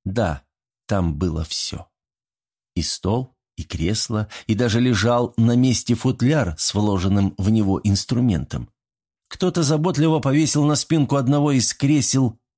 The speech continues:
кофту Анны. «Я ей когда-нибудь шею сверну», — от души выдал Илья. Амелия.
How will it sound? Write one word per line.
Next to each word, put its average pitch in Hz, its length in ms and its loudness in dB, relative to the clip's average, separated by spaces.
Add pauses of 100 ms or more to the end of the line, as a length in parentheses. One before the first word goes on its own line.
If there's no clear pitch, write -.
(100)
кофту 95 540 -4
Анны. 82 520 -2 (840)
«Я 85 340 0
ей 98 340 2
когда-нибудь 95 720 0
шею 90 460 0
сверну», — 82 640 0 (400)
от 95 160 -2
души 90 360 0
выдал 82 400 -2
Илья. 78 380 -2 (840)
Амелия. 71 640 -4